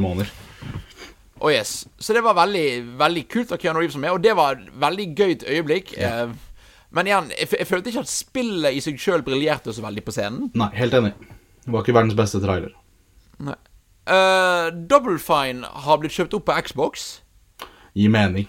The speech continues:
Speaker 1: <laughs> Ja, ja, ja, liksom, jeg, jeg tenkte for ikke så lenge siden, eh, bare, hvem er, hvor, hvor, er, er Double Fine fortsatt indie?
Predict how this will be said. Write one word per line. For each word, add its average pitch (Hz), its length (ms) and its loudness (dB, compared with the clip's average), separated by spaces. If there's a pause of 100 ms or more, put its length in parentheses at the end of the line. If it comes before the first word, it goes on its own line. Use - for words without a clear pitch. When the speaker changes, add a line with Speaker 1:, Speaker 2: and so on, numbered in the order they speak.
(200)
Speaker 1:
<laughs> 151 160 8
Ja, 131 160 8 (160)
ja, 117 140 8 (420)
ja, 104 180 4 (140)
liksom, 95 460 0 (400)
jeg, 101 160 2
jeg 110 160 0
tenkte 104 380 2 (340)
for 107 160 4
ikke 101 100 -2
så 104 80 2
lenge 98 180 2
siden, 92 300 0 (1080)
eh, 92 300 -6 (180)
bare, 87 240 -4
hvem 82 560 -4
er, 113 160 -2 (160)
hvor, 135 240 2
hvor, 151 160 6
er, 135 600 2
er 104 160 2
Double 98 240 4
Fine 98 140 4
fortsatt 95 220 0
indie? 90 300 0